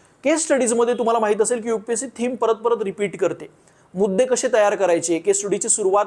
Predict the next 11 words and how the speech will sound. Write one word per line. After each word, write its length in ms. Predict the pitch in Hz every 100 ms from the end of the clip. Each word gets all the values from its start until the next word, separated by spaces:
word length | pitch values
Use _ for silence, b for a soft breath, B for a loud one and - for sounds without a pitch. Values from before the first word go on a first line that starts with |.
| 202
कशी 200 | 190 202
करायची, 420 | 185 165 156 170 170 B B
शेवट 320 | - 240 254
कसा 260 | 254 220 202
करायचा, 420 | 180 151 135 160 - b b _ 180
याचा 600 | 170 190 208 - 175 160 -
चांगला 420 | - 214 220 233 240 240
एक 140 | 220
सेन्स 320 | - 165 151
किंवा 180 | - 220
basically 640 | 202 180 214 247 254 247